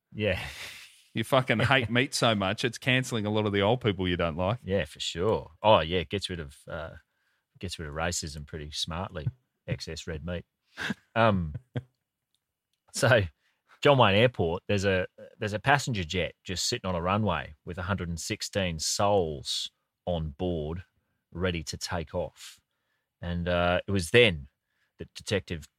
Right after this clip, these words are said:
Speaker 1: Captain John Book from nineteen eighty-five's Amish comedy Witness, uh, confused which runway he was allowed to land at.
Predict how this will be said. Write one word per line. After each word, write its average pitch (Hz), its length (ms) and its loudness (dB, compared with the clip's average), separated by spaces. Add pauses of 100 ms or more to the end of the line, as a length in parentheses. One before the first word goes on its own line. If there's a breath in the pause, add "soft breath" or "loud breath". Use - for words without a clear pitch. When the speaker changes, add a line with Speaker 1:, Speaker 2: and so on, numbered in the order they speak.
(120)
Speaker 1:
Captain 85 500 -4
John 85 300 -4
Book 90 260 -4
from 87 140 -10
nineteen 85 260 -2
eighty-five's 82 480 -6
Amish 82 360 -6
comedy 80 360 -6
Witness, - 640 -6 (500)
uh, 85 380 0 (140)
confused 92 720 -2 (440)
which 110 320 -4
runway 85 480 0
he 87 100 -4
was 85 120 -2
allowed 82 260 0
to 80 60 -8
land 85 380 0
at. 58 220 -6